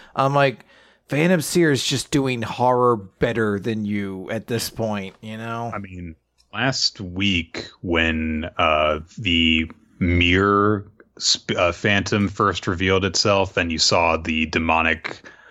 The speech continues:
Speaker 2: uh, reflection of Iori, I, that moment alone nearly made me go, "We're adding Phantom Seer back to the recap."
Speaker 1: Yeah.
Speaker 2: Uh, and I think that it's something that we're definitely going to keep in mind, especially as, like, you know, we get this next round of cuts coming,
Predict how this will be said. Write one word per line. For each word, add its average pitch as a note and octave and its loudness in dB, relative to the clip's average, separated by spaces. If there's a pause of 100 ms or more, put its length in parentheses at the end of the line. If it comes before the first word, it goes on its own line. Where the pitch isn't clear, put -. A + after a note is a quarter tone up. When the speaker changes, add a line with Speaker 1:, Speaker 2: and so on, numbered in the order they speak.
(160)
Speaker 2:
uh, D2+ 2
reflection D#2+ -2
of D2+ -2
Iori, E2 0 (360)
I, F#2+ 2 (260)
that A2 0
moment B2+ 2
alone G2+ 2 (200)
nearly G#2+ 0
made G2+ 0
me F#2+ -2
go, F2+ 2 (160)
"We're G3 4
adding F#3 4
Phantom D3+ 2
Seer B2 -2
back F#2 0
to G2+ -10
the F2+ -14
recap." D#2+ -10
Speaker 1:
Yeah. - -20
Speaker 2:
Uh, E2 -2
and E2+ -4
I F2 -4
think B2 -4
that B2 0
it's G#2+ -6
something G#2+ -2
that F#2 -4
we're F2 -4
definitely G2+ -2
going G2+ -2
to F#2+ -6
keep - -8
in G2 2
mind, F2 2
especially E2+ 0
as, E2+ -2
like, E2 0
you D#2+ -2
know, D#2 -4
we D#2 -6
get E2 -6
this E2+ -4
next D#2+ -2
round E2+ 0
of - -14
cuts - -2
coming, F#2 -4